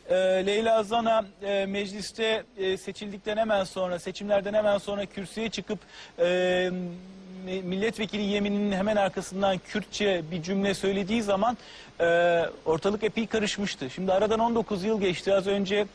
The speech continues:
ekranda da gördük. E, Kürtçe isimler geri geldi bölgede.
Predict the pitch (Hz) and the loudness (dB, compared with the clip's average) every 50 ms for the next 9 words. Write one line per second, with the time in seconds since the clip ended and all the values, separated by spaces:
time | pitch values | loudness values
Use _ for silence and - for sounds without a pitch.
0 | - - - - 160 160 - 190 196 196 202 208 214 226 220 190 190 175 160 143 | -20 -20 -12 -8 -8 -4 0 2 2 4 4 2 2 2 2 2 4 2 2 2
1 | 143 165 - - - - - 175 165 165 165 160 160 156 160 - - - - - | -2 -6 -10 -12 -12 -4 0 2 4 4 4 4 4 2 0 -2 -8 -18 -10 -4
2 | - 208 175 - - 214 214 214 - - - 170 - - 202 202 202 208 214 208 | -4 -4 -2 -2 -2 0 0 0 0 -2 -6 -8 -6 -4 -2 0 2 2 2 0
3 | 180 208 208 220 190 196 185 160 147 135 127 127 131 143 143 143 131 127 135 123 | 0 -2 -2 -2 2 2 4 4 2 2 -2 -4 -2 0 0 0 0 0 -2 0
4 | 131 123 | 0 -2